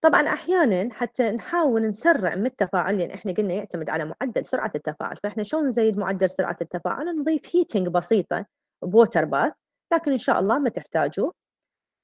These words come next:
ف، آه، على مود تطلع لنا ال-، نوع الكحول الثانوي، اللي إذا كان ثانوي. طبعًا هذا كل ما يخص ال-، آه، مختبر الكيمياء، آه، العضوية لليوم،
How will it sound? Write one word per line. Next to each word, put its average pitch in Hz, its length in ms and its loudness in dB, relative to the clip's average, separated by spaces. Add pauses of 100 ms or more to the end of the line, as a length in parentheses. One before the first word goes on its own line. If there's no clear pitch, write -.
ف، - 20 4
آه، 175 1200 2
على 220 160 2
مود 277 140 0
تطلع - 340 -2
لنا 240 400 -2
ال-، 165 760 -2
نوع 226 160 -2
الكحول 233 400 -2
الثانوي، - 500 -4 (480)
اللي 170 180 -4
إذا 160 160 0
كان 214 240 -4
ثانوي. - 380 -14 (1300)
طبعًا 302 180 2
هذا 294 260 0
كل 285 340 2
ما 202 160 2
يخص 240 560 -2 (120)
ال-، 185 400 -2
آه، 175 240 -2
مختبر 220 680 0
الكيمياء، 180 680 -2 (480)
آه، 156 1200 -2
العضوية 180 560 2
لليوم، 180 500 0